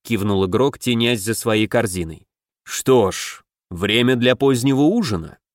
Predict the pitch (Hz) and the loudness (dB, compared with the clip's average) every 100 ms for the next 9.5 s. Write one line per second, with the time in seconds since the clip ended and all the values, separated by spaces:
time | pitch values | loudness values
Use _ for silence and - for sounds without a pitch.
0 | _ _ 123 143 143 147 123 101 120 175 | _ _ -2 0 2 0 2 2 2 2
1 | 190 214 208 _ _ _ _ _ 107 117 | 0 -4 -6 _ _ _ _ _ -2 0
2 | 135 143 156 - 151 156 156 139 160 156 | 0 0 0 0 0 2 2 2 0 2
3 | 151 127 151 139 139 151 139 117 110 104 | 0 0 -2 0 2 2 2 0 0 2
4 | 113 98 101 - 98 98 104 - - 98 | 0 -2 -2 -2 -2 0 -2 -4 -4 -2
5 | 95 - 101 - 120 - 113 107 - 101 | -2 -6 -10 -4 -4 -2 -2 -2 -4 0
6 | 117 117 104 98 - _ _ _ _ - | 2 4 2 0 -8 _ _ _ _ 0
7 | 135 135 - 127 - 160 233 190 113 98 | 2 2 0 -2 2 2 4 2 2 0
8 | 98 - 98 92 113 107 98 101 104 104 | -2 -2 -2 0 0 0 0 0 0 0
9 | 131 101 - 92 90 | 0 0 -2 -6 -6